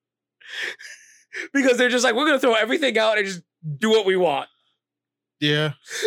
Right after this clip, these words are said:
Speaker 1: <laughs>
Speaker 2: It really went downhill after
Speaker 1: They
Speaker 2: four.
Speaker 1: do, like, <laughs> really, yeah.
Speaker 2: Uh, but yeah, so there's gonna be a Resident Evil four remake coming to the PlayStation five, the Xbox Series X, and P C via Steam,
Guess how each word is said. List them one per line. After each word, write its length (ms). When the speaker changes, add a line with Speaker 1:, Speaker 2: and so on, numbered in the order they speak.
Speaker 1:
<laughs> 0
Speaker 2:
It 100
really 260
went 240
downhill 260
after 320
Speaker 1:
They 160
Speaker 2:
four. 100
Speaker 1:
do, 120
like, 200
<laughs> 160
really, 380
yeah. 320
Speaker 2:
Uh, 540
but 80
yeah, 180
so 220
there's 140
gonna 120
be 80
a 60
Resident 240
Evil 100
four 240
remake 460
coming 280
to 200
the 40
PlayStation 580
five, 420
the 80
Xbox 360
Series 380
X, 220
and 180
P 160
C 280
via 220
Steam, 460